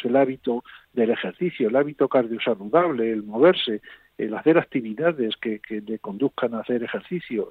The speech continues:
y eso debemos modificarlo profundamente,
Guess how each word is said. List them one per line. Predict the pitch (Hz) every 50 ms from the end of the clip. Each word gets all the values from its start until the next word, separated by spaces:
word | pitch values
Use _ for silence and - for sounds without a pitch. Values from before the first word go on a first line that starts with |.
| - -
y | 139
eso | 165 - - 190 185 185 180 - - - - _ _ -
debemos | 120 120 151 170 160 160 147 143
modificarlo | 131 120 117 117 - 120 - - 135 127 131 127
profundamente, | - 113 110 - 131 123 120 110 110 120 127 - - - 139 143